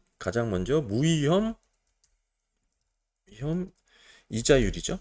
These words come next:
무위험 뭐 수익률도 될 수 있고요.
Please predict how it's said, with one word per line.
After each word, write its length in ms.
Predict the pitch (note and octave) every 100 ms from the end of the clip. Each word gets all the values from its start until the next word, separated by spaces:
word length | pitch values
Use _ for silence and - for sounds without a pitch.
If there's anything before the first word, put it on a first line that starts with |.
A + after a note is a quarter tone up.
| -
무위험 540 | F#2+ G2+ G#2+ B2 F3 C3
뭐 120 | E2+
수익률도 960 | - F3+ F3 D3 G2+ E2+ E2 A#2+ F#3+ _ _ _ _ _ _ - -
될 120 | G2+
수 140 | - F2
있고요. 360 | - G2 F3+